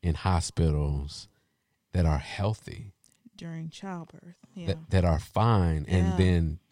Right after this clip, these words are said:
Speaker 1: die in the hospital. It's like, and you have all of these pre, like, you know, these things.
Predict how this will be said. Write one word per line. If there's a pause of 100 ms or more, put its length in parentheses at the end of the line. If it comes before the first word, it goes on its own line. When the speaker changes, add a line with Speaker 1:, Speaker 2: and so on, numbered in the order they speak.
(540)
Speaker 1:
die
in
the
hospital. (600)
It's
like, (240)
and
you
have
all
of
these (540)
pre,
like, (320)
you
know, (200)
these
things.